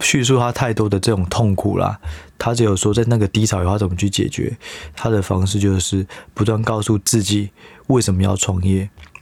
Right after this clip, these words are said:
哦，他的初衷，哦，你的初衷是什么？然后另外就是说，如果你再失败了，你就会回去当员工。那但是呢，他也了解自己并不适合当员工。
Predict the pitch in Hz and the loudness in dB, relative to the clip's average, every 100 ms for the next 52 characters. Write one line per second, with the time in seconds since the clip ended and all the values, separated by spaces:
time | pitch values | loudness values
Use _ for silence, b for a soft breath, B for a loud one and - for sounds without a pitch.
0 | 101 85 82 _ - 123 101 - 107 101 | -2 -2 -4 _ -4 -2 -2 0 0 0
1 | 107 92 110 - 98 92 95 98 - 113 | 0 -2 -4 -4 0 2 2 2 2 2
2 | 113 110 113 - 110 - - 117 B B | 2 0 0 0 -2 -4 -6 -8 B B
3 | B B B - 92 104 113 110 107 98 | B B B -2 0 2 2 2 2 2
4 | 98 98 92 92 90 95 B B B B | 2 2 2 0 0 -2 B B B B
5 | B B B - 104 117 117 90 85 101 | B B B 0 2 2 2 2 0 0
6 | - - 92 101 92 95 113 _ - 92 | 0 0 -2 -4 -4 -4 -8 _ -2 0
7 | - 101 107 - 95 85 - 98 - 92 | 0 0 -2 -2 -4 -2 -2 -2 -2 0
8 | 92 90 90 95 95 85 87 - - - | 0 0 -2 -4 -2 -2 -6 -10 -16 -18
9 | - - 95 85 _ 131 104 - - 104 | -12 -2 -2 -2 _ -2 0 0 2 2
10 | 90 87 87 B B B - 131 113 92 | 2 0 -2 B B B -4 0 2 2
11 | 90 101 90 - 101 90 - 104 90 95 | 2 0 -2 0 -2 -2 -2 -2 0 -2
12 | - 101 87 85 87 87 87 85 90 87 | 0 2 2 0 0 0 0 0 -2 -2